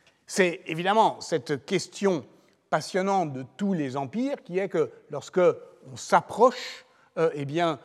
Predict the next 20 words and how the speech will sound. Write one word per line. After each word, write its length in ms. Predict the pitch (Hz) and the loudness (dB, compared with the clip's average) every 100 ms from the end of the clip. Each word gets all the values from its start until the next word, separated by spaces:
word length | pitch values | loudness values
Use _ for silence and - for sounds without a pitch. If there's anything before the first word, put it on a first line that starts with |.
| - - | -16 -6
euh, 240 | 156 147 135 | -4 -2 -2
lorsqu'on 320 | 147 - 147 | -6 -6 -10
s'éloigne, 760 | - 185 160 165 220 269 143 - - _ - | -4 -2 4 6 6 6 -8 -12 -20 _ -8
euh, 280 | 131 131 123 | -4 -2 -4
justement, 720 | 123 123 151 156 233 202 135 | -10 -4 -2 2 2 2 0
euh, 160 | 127 | 0
de 400 | 139 147 151 127 127 | 2 4 4 4 -6
chez 140 | 139 | -10
soi, 440 | 117 170 220 285 - | -8 0 0 0 -8
eh 80 | 135 | -6
bien, 140 | 170 | -6
on 60 | 143 | -6
se 100 | 143 | -6
rapproche, 640 | 113 160 - 196 233 - - - - | 0 0 2 0 0 -2 -20 -20 -14
euh, 60 | 127 | -6
dangereusement 840 | 139 190 160 143 151 127 160 247 - - - | 0 0 0 -2 -4 -4 -4 -4 -6 -20 -6
de 200 | 143 208 | 0 0
ce 180 | 202 151 | 0 -6
front, 400 | - - 269 185 _ _ - | -6 -12 -10 -10 _ _ 2
euh, 220 | 165 | 4